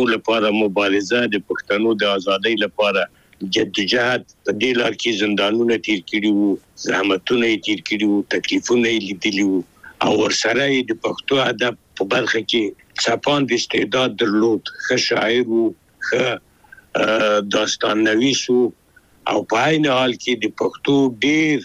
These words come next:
پیاوړی محقق وو. اه، د پښتو ادب په هره برخه کې، اه، ژور کار کړی وو، بنیادي کار یې کړی وو او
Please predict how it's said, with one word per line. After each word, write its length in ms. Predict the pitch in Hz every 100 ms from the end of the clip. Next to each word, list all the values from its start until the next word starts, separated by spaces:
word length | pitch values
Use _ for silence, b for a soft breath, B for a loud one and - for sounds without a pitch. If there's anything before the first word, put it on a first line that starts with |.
| - _ _ _ _
پیاوړی 560 | - - 120 127 160 147
محقق 720 | 131 113 107 104 - 135 -
وو. 180 | 120 117 98 _ _ -
اه، 220 | 120 123 156
د 20 | 107 -
پښتو 300 | 110 - - 170 147
ادب 220 | 135 143 -
په 20 | 127 135
هره 180 | 156
برخه 440 | 135 117 147 - 117
کې، 320 | - 107 101 90
اه، 960 | _ _ _ _ _ _ _ - 107 107
ژور 380 | 104 113 143 156
کار 260 | 131 139 123 -
کړی 200 | 135 135
وو، 180 | 123 120
بنیادي 560 | 110 104 101 98 110
کار 260 | - 135 131
یې 120 | 123 -
کړی 200 | 123 127
وو 280 | 120 117 98 _ B B B B
او 80 | -